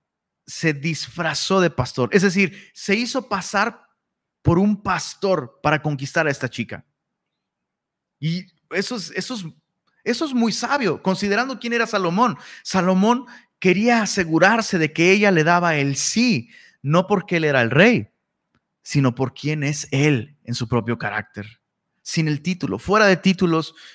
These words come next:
fuera de poses-, posesión económica, Salomón quería ganarla por quien él es, no por cuál era su título o su posición. Entonces, repito,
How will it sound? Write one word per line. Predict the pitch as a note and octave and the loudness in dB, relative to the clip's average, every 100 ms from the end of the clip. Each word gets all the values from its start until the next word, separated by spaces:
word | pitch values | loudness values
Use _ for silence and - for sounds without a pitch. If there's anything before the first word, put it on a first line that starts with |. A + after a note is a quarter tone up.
| _ | _
fuera | F3+ F#3 | 2 4
de | F3+ - | 2 0
poses-, | E3 D3+ - - | -4 -4 -8 -2
posesión | - D3+ D3+ E3+ E3+ | 2 2 0 -2 -4
económica, | E3 D#3+ E3 E3 D#3 D#3+ D#3+ - - - | -4 -6 -6 -6 -4 -4 -4 -12 -20 -12
Salomón | - D3+ D3+ D3 D#3+ E3+ - _ - | -4 0 2 2 4 2 -2 _ 2
quería | D3+ D#3+ E3+ | 6 6 6
ganarla | E3 D3+ D#3 E3+ F3 D#3 D3+ - _ _ | 2 -2 0 0 4 4 4 0 _ _
por | - C3+ | -4 -2
quien | C#3 C#3+ | -2 -2
él | D3 D3 | 2 2
es, | E3+ E3 - _ _ | 2 0 -6 _ _
no | C#3 D3 D#3 | 0 2 2
por | - D#3 D3+ - _ _ _ _ _ _ _ _ | 2 2 2 -6 _ _ _ _ _ _ _ _
cuál | D3 E3 | -6 -2
era | F3 E3+ | 0 -2
su | C#3+ C3+ | -4 -8
título | E3 E3+ E3 C#3 | -10 -4 0 2
o | C3 | 2
su | - C3+ | 0 -4
posición. | C3+ C3 C3 G3+ G3 - _ - - D3 | -2 -2 -4 -4 -6 -10 _ -20 -10 -4
Entonces, | D#3 F#3 G3 D#3+ D3 | 0 2 2 0 0
repito, | E3 G#3 G3 F#3 - _ | 0 2 4 4 2 _